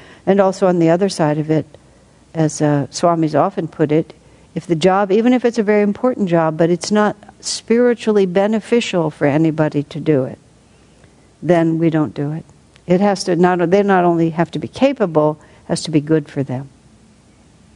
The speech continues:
So even though Swami had to sacrifice, as he describes here, it was obviously good for him to do that, or else Master would not have let him. He would have taken him out of it. There was that, um,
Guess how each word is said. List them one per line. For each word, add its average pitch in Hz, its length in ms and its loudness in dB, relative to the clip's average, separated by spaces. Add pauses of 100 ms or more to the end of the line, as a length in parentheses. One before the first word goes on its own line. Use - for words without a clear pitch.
(200)
So 165 440 0
even 196 340 2
though 156 120 2
Swami 196 640 0 (100)
had 160 240 -2
to - 60 -6
sacrifice, 160 760 -2
as 151 120 -4
he 156 120 0
describes 175 680 -4
here, 151 260 0 (480)
it 175 60 -8
was 170 120 0
obviously 170 440 -2
good 220 240 0
for 160 120 -6
him 156 200 -6
to 156 100 -16
do 156 180 -2
that, 160 220 0
or 170 60 2
else 165 200 0
Master 160 320 0
would 160 140 -2
not 156 180 0
have 160 120 -8
let 196 200 0
him. 156 200 -6 (840)
He 170 80 -2
would 160 140 2
have 156 140 -4
taken 170 320 0
him 160 120 2
out 170 220 0
of 160 160 -8
it. 143 160 -8 (460)
There 175 120 2
was 165 200 0
that, 156 340 -2
um, 156 340 -6